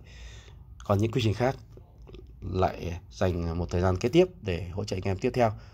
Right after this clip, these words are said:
Vâng, cũng rất cảm ơn anh em dành thời gian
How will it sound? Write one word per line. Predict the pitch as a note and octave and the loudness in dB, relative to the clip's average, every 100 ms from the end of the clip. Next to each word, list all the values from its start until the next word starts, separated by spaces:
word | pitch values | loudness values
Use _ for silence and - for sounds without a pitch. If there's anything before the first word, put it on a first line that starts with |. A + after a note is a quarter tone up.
| - - - - | -20 -20 -10 0
Vâng, | G2+ - - | 0 0 -6
cũng | G#2+ B2 A#2 A2+ - - - G2+ | 0 0 0 -4 -14 -20 -12 -2
rất | C#3 - | -2 2
cảm | F2+ G#2 | 0 2
ơn | F#2+ | 2
anh | G2 | 2
em | G2+ F#2 - - - - | 2 0 -4 -16 -20 -8
dành | - F#2+ F2 | 0 2 2
thời | F#2+ | 0
gian | F#2+ | -2